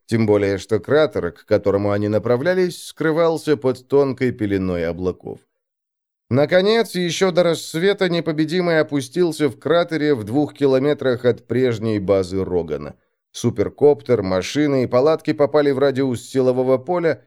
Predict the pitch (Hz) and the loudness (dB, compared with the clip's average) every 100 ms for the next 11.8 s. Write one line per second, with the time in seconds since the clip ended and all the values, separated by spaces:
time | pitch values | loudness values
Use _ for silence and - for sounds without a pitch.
0 | - 107 101 98 92 104 95 98 95 95 | -6 -4 -2 -2 -2 -2 0 0 0 0
1 | 104 104 98 95 - 98 104 98 98 101 | 0 0 -2 -4 -4 -2 -2 -4 -4 -2
2 | 101 123 139 - 110 104 101 107 107 113 | -4 -4 -8 0 2 2 2 0 0 0
3 | 131 156 127 131 123 123 123 117 143 120 | 0 0 0 -2 -2 -2 -2 0 0 0
4 | - 131 123 120 120 120 104 104 104 101 | -2 -4 -4 -4 0 0 -2 -6 -4 -2
5 | 98 98 92 92 - 95 98 101 80 64 | -2 -4 -4 -8 -6 -4 -2 -2 -2 -8
6 | 64 - _ _ _ _ 156 170 131 185 | -12 -18 _ _ _ _ 2 2 4 2
7 | 190 196 190 170 151 156 135 160 147 110 | 4 -2 -2 -2 0 0 2 2 2 2
8 | 135 147 156 113 104 123 151 139 139 135 | 2 2 0 -2 0 2 4 2 2 0
9 | 139 127 123 120 101 110 110 101 - 80 | 0 -2 -2 -2 0 -2 -2 -4 -6 -8
10 | 73 65 - _ - 95 131 139 - 101 | -8 -12 -16 _ -6 0 0 0 -4 -6
11 | 92 90 90 98 - 117 67 | -4 -6 -4 -4 -2 -4 -6